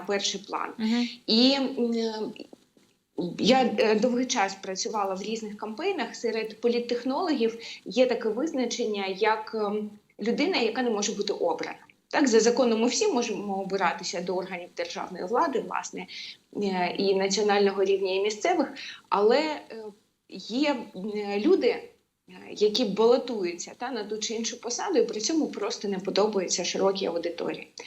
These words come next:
Speaker 1: Це неможливо виправити, це неможливо пояснити якимись раціональними,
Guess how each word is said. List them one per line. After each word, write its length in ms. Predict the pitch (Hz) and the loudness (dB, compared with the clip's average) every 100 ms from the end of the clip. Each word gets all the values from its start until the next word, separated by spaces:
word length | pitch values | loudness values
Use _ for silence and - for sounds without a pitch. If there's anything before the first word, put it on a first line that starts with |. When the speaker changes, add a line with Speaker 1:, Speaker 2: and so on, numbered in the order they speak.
| - - | -14 -12
Speaker 1:
Це 120 | - 226 | 6 8
неможливо 720 | 240 302 262 240 240 254 214 | 10 8 4 2 0 2 0
виправити, 640 | 208 262 240 190 185 180 | 0 -4 -4 -6 -6 -8
це 160 | 175 185 | -10 -12
неможливо 480 | 185 190 214 240 196 | -8 0 6 6 6
пояснити 600 | 202 190 190 214 220 202 | 4 2 2 -2 0 2
якимись 520 | 180 208 208 202 202 | 0 0 0 0 0
раціональними, 760 | 185 185 180 185 196 190 175 | -2 0 0 2 2 0 -6